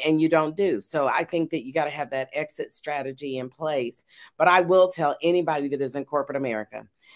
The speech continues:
one of the things that I learned is that you have to start building relationship capital outside of your company. Do it while you're still in your company,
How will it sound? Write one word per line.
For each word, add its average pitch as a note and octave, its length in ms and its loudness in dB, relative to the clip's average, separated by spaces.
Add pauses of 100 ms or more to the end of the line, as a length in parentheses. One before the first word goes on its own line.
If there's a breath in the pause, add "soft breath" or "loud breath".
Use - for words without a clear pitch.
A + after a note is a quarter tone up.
(100)
one D#3+ 200 4
of F#3 80 2
the F3+ 100 4
things F3 280 4
that E3+ 80 2
I D#3 120 4
learned B2 460 -4 (100)
is D#3 200 4
that D3 200 0
you E3 180 -4
have - 180 -4
to C#3+ 80 -8
start C3+ 340 -4
building D3 340 -2
relationship C3 720 -6
capital - 560 -6 (320 loud breath)
outside D#3 1080 0
of C#3 160 -2
your C3 220 2
company. A#2+ 760 -8 (220)
Do F3 260 8
it E3 220 4
while C#3+ 180 0
you're C3 220 -2
still C#3+ 600 0
in G#3 280 2
your F3 160 4
company, A#2 720 -6